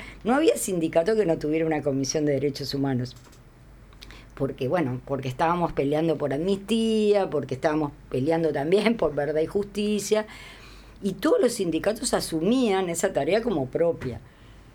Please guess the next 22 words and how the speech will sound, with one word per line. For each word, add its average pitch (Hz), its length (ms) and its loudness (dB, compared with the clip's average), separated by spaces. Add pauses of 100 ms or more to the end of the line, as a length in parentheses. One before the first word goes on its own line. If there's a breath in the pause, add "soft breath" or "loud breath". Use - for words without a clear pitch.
(180 loud breath)
Yo - 220 -2
creo 214 240 4
que 214 160 4
hoy 202 300 4
eso 226 420 2
no 202 400 2
pasa, 135 560 0
¿no? 214 240 2
Más 262 240 2
allá 233 260 2
de 277 140 2
que 180 80 0
hay 185 100 4
un 180 120 2
importante, 165 580 0
lo 147 80 2
que 143 120 -2
decían 147 300 0
ustedes, 123 600 -2
eh, 127 260 -6
la 131 180 -2
marcha, 185 520 2